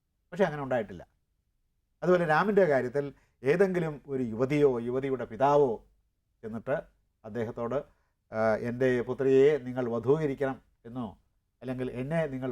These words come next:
വധുവാക്കണമെന്ന്" ഒരു യുവതിയോ അദ്ദേഹത്തോട് അഭ്യർത്ഥിച്ചതായി, ആ, രാമായണത്തിൽ രംഗങ്ങളില്ല. കഥ അങ്ങനെയല്ല പോകുന്നത്. ക-, കഥ വളരെ ഏകമുഖമായിട്ട് പോവുകയാണ്.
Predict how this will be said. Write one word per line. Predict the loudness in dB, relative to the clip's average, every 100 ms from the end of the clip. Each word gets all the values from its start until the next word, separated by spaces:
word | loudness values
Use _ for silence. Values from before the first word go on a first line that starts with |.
| -6
വധുവാക്കണമെന്ന്" | -2 2 2 2 -4 -4 -6 -6
ഒരു | -10 -10
യുവതിയോ | -6 -2 0 -2 _ _ _ -12
അദ്ദേഹത്തോട് | -6 -6 -4 -2 -2 -4 -10 -10
അഭ്യർത്ഥിച്ചതായി, | -6 -6 -8 -8 -4 -2 -4 -8 _ _ _ -14
ആ, | -10 -10 -8 -6
രാമായണത്തിൽ | -4 -4 -6 -6 -8 -10 _ _ _ -10
രംഗങ്ങളില്ല. | -8 -8 -10 -12 -16 -20 _ _ _ _ _
കഥ | -10 -4 -4 -4
അങ്ങനെയല്ല | -10 -8 -4 -2 -2
പോകുന്നത്. | -6 -6 -12
ക-, | -18 _ _
കഥ | 0 2 2
വളരെ | 2 2 2 -2 _ _ 0 6 6
ഏകമുഖമായിട്ട് | 6 2 0 -4 -6 -8 -6 -6 -8 -10 -8
പോവുകയാണ്. | -8 -6 -10 -16